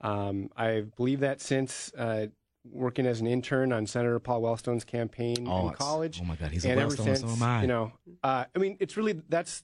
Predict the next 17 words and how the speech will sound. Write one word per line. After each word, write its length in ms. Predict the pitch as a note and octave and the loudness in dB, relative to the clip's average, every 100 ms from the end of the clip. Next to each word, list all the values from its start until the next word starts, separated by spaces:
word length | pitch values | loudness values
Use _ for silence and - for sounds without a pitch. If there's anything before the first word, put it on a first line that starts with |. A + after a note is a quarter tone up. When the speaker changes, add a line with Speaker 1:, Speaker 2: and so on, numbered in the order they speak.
| _ | _
Speaker 1:
kind 200 | - D#3 | 0 0
of 80 | C#3+ | 0
the 80 | B2+ | 0
values 400 | B2+ C3 C3+ A#2+ | 2 2 2 0
that 80 | B2 | 2
I 60 | |
wanna 180 | A#2 B2 | 2 2
bring 240 | A2+ A#2+ A#2 | 2 0 0
to 100 | A#2 | -2
the 100 | G#2+ | 0
job. 380 | A#2 A2 G#2+ - _ _ _ B2 | 0 0 -2 -8 _ _ _ -2
You 60 | |
know, 320 | A#2 A2 A2 - - | 2 2 0 -4 -4
lead 200 | C3+ D3+ | 0 2
with 140 | D#3 D#3 | 0 0
your 80 | |
values, 600 | A#2+ A2 G#2+ G#2 G2+ G2 | 0 2 2 0 -2 -6